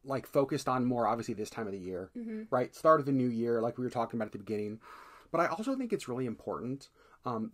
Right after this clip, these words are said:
Speaker 1: to not wait until then to start this kind of stuff.
Speaker 2: Yeah.
Speaker 1: Right? And so if, if we get to February or March, it's like, "You know what? I wanna be healthier." And it's like, "Well, <laughs> I'll wait till January."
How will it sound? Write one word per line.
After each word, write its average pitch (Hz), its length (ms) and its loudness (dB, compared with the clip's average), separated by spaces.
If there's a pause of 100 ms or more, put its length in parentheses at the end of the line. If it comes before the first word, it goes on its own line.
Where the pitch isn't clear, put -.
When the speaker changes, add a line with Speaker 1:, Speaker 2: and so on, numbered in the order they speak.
Speaker 1:
to 165 140 -2
not 131 480 2 (200)
wait 110 680 -4
until 123 360 2
then 101 260 -2
to - 180 -12
start - 280 -4
this - 120 -14
kind 90 160 -6
of - 60 -14
stuff. - 200 -10 (140)
Speaker 2:
Yeah. 226 300 -8 (220)
Speaker 1:
Right? - 220 4
And 160 160 0
so 143 320 6
if, 147 300 0 (100)
if 156 160 -4
we 220 120 2
get 233 180 2
to 113 440 2
February 151 420 2
or 95 60 0
March, 139 320 4
it's 139 120 -2
like, 135 120 0
"You 202 60 2
know 233 80 6
what? 226 120 2
I 180 80 8
wanna 185 140 4
be 156 100 2
healthier." 131 320 0
And - 40 -6
it's - 80 -8
like, 151 100 -8
"Well, 254 360 2 (180)
<laughs> - 160 -16
I'll - 160 -4
wait 170 220 8
till 127 160 4
January." 98 680 -2